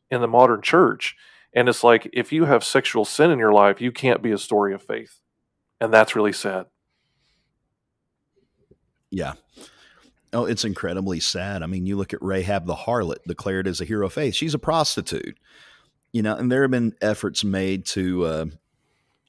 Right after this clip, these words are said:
Speaker 2: sugarcoat her and say that she was an innkeeper. It's like, no, she was a whore. She was a prostitute.
Speaker 1: Uh-huh.
Speaker 2: She ran a brothel. And, you know, she is, you know, spoken of highly,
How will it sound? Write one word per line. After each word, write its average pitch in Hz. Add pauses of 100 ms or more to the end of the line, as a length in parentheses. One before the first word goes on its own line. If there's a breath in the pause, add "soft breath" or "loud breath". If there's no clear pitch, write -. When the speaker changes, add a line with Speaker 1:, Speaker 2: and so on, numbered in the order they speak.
Speaker 2:
sugarcoat 110
her 104
and 98
say 98
that 95
she 117
was 107
an 101
innkeeper. 90
It's 95
like, -
no, 180 (200 loud breath)
she -
was 277
a 214
whore. 170 (160)
She 214
was 240
a 240
prostitute. 104 (220 loud breath)
Speaker 1:
Uh-huh. 104
Speaker 2:
She 233
ran 151
a 156
brothel. 135 (100)
And, 107 (160)
you 147
know, 127
she 139
is, 123 (180)
you 156
know, 123
spoken 131
of 117
highly, 127